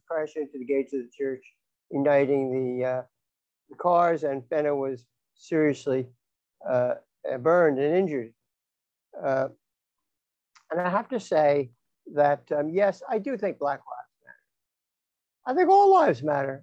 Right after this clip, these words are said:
I don't care about people's race. All people have value. For a Christian, all people, everybody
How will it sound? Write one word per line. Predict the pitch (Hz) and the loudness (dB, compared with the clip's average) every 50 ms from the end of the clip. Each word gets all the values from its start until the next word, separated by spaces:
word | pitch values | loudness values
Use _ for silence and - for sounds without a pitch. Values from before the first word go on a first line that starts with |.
| _ _ - | _ _ -8
I | 240 | -6
don't | 349 311 - | -6 -4 0
care | 247 226 | 2 2
about | 196 165 165 156 139 - | 4 4 2 0 0 0
people's | 160 156 131 143 147 123 | -4 -2 0 -2 -2 -2
race. | 139 143 143 180 233 - - _ _ _ _ _ _ _ _ - | 0 -2 -2 -2 -4 -6 -14 _ _ _ _ _ _ _ _ 0
All | 226 254 - - | 2 2 2 0
people | - 233 208 - 180 156 | -2 -4 -4 -2 -2 -4
have | 135 143 135 123 | -2 -4 -6 -6
value. | 131 131 131 131 131 123 127 123 _ _ _ _ _ _ _ _ _ - | -6 -8 -8 -8 -8 -8 -10 -10 _ _ _ _ _ _ _ _ _ -4
For | 175 151 | -2 -2
a | 139 | -2
Christian, | - 196 185 175 180 - 180 165 | 2 0 0 0 0 -4 -6 -6
all | 170 - - 196 202 | -2 0 2 2 2
people, | 196 190 180 151 143 - 151 139 - _ _ _ _ _ _ - | 2 2 -2 -4 -4 -4 -8 -10 -10 _ _ _ _ _ _ 0
everybody | 226 233 202 196 170 139 135 131 127 123 131 123 120 | 2 4 4 4 4 4 4 2 0 -2 -4 -8 -12